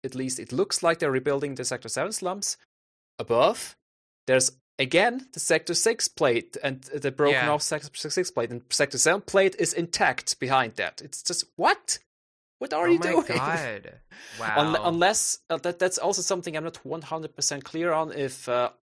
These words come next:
Speaker 1: all this, the scenes where you see this, this, this glimmer falling down from the, um,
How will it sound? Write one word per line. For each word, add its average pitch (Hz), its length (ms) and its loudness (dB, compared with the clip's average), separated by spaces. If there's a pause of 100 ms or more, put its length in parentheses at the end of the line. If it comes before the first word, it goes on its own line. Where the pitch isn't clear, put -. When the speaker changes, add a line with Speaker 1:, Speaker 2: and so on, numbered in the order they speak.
(400)
Speaker 1:
all 143 280 2
this, 165 260 -2
the 156 100 -4
scenes 156 420 -2
where 131 120 4
you 127 60 2
see 135 160 2
this, 123 200 -2
this, 127 200 -2
this - 200 -6
glimmer 160 340 0
falling 156 400 0
down 143 340 0
from 120 520 -4
the, 110 340 -2
um, 104 240 -14